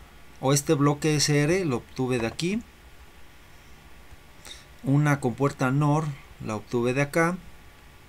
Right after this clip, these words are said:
Y las entradas y las salidas de esta parte. Ok, ahora vamos a ver si funciona.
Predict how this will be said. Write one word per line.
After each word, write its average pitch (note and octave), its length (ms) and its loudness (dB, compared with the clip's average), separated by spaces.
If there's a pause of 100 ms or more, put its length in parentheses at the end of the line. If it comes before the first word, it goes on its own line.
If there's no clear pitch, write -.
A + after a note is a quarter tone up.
(1120)
Y A#2+ 80 0
las A#2 200 2
entradas C#3 460 0
y B2+ 60 -4
las A#2+ 140 -2
salidas B2+ 380 -2
de A2 80 -4
esta - 220 -6
parte. - 320 -10 (2500)
Ok, D3+ 280 2 (300)
ahora E3+ 320 6
vamos F3 340 4
a D#3+ 60 2
ver D3 160 2
si D3 140 0
funciona. D#3 720 2